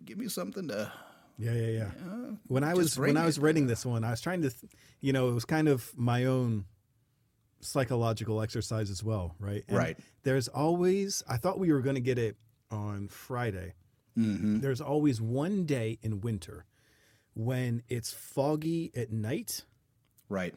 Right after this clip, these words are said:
Speaker 2: And then in the morning, the temperature drops, like, to
Speaker 1: Yeah.
Speaker 2: minus four, minus six, something like
Speaker 1: Yeah,
Speaker 2: that.
Speaker 1: yeah, yeah, yeah,
Speaker 2: And
Speaker 1: yeah.
Speaker 2: everything gets coated in this very fine layer of ice. And it looks
Speaker 1: Mm-hmm.
Speaker 2: like everything is coated in sugar. It's amazing.
Speaker 1: Right.
Speaker 2: But it only happens on one morning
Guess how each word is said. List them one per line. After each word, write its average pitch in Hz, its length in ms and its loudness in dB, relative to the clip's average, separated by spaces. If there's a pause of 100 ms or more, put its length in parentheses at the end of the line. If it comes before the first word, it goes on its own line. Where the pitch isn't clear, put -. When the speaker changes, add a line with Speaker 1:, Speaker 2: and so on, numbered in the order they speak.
(440)
Speaker 2:
And 127 200 -2
then 143 180 4
in 143 100 0
the 127 80 0
morning, 131 460 4
the 113 100 -2
temperature 139 500 -2
drops, - 680 -4 (640)
like, 123 260 0
to 147 140 2
Speaker 1:
Yeah. - 40 4
Speaker 2:
minus 120 480 0
four, 120 360 2
minus 113 360 0
six, - 340 -4
something 117 320 -2
like 98 160 -6
Speaker 1:
Yeah, 98 160 -4
Speaker 2:
that. 85 60 -6
Speaker 1:
yeah, 92 140 -4
yeah, 92 220 -4
yeah, 92 120 -4
Speaker 2:
And - 100 0
Speaker 1:
yeah. 87 200 -6
Speaker 2:
everything 143 800 0
gets 113 220 -2
coated 98 580 -2
in 107 140 -2
this 101 180 -6
very 110 480 -2
fine 113 720 -4
layer 101 380 -2
of 92 180 -10
ice. 98 360 -8 (220)
And 117 120 -2
it 117 40 0
looks 135 180 2
Speaker 1:
Mm-hmm. 107 240 -2
Speaker 2:
like 92 40 -2
everything 123 320 -2
is 110 120 -4
coated 117 320 -4
in 92 120 -6
sugar. 87 500 -10
It's - 100 -18
amazing. 104 520 -6
Speaker 1:
Right. 85 300 -6
Speaker 2:
But 117 120 -2
it 127 80 4
only 147 200 4
happens 127 360 0
on 104 200 -2
one 110 180 -2
morning 90 380 -6